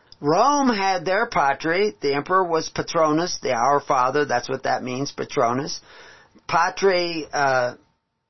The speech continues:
was the title for all the senators. Patri Cicero, Patri Tacitus,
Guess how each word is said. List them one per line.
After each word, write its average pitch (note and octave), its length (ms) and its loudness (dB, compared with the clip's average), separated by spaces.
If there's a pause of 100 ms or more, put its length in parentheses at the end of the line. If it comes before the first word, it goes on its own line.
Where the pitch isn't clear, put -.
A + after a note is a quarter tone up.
(160)
was D3 380 -2
the C#3+ 180 -4
title E3+ 380 0
for C#3 180 0
all D3 220 0
the E3+ 100 -4
senators. D3 680 -6 (120)
Patri C#3 340 -4
Cicero, C#3+ 680 -4 (520)
Patri D3+ 800 -2 (380)
Tacitus, C#3+ 760 -6